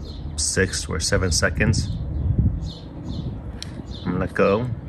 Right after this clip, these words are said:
Now cycling between red and green.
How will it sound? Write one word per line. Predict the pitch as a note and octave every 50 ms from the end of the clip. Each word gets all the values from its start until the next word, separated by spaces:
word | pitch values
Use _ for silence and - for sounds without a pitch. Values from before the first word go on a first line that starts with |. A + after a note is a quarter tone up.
| - - - - - - - - - - - - - - -
Now | - G#2 G2 F#2+ F#2+
cycling | F2+ - - A#2 A2+ - - A#2 A#2 G#2
between | G2 - - G#2 G#2 G2+ G2 G2 G2 F#2+ G2 G2 - - - - - - - - - - - - - - - - - -
red | - - G#2 G#2 A2 A2 G2+
and | G2+ F#2+ F2+ F2
green. | F2+ F2+ F#2 G2+ A#2 C3+ D3+ D3